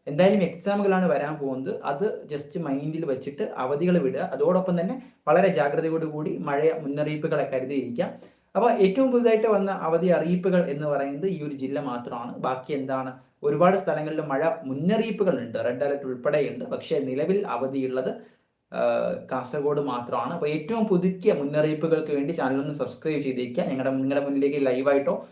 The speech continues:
വീഡിയോ ആയിട്ടോ ഞങ്ങൾ എത്തുന്നതാണ്. അപ്പോൾ തൽക്കാലം, ആ, ഈ ഒരു അപ്ഡേറ്റ് എത്തിക്കാനാണ് ഇപ്പോൾ ലൈവായിട്ട് വന്നത്.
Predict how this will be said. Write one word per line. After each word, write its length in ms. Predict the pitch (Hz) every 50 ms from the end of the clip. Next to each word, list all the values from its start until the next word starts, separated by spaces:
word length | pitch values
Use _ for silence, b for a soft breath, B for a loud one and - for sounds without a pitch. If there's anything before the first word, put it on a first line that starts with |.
| B B
വീഡിയോ 340 | 156 165 180 214 226 220 202
ആയിട്ടോ 220 | 160 143 143 151
ഞങ്ങൾ 220 | 147 139 139 139 139
എത്തുന്നതാണ്. 520 | 120 117 - 165 165 156 135 127 123 -
അപ്പോൾ 160 | - 131 131 127 135
തൽക്കാലം, 380 | 135 131 - 165 170 202 214 240 B B B B B B B _ -
ആ, 60 | 139 139 139 139 135
ഈ 200 | 175 175 185 196
ഒരു 60 | 196
അപ്ഡേറ്റ് 440 | 170 147 151 151 - 196 190 180 185
എത്തിക്കാനാണ് 500 | 175 - 175 - 185 175 160 147 139 135
ഇപ്പോൾ 260 | 135 - 143 143 135
ലൈവായിട്ട് 460 | 131 127 131 139 156 151 143 143 151
വന്നത്. 280 | 131 117 123 123 -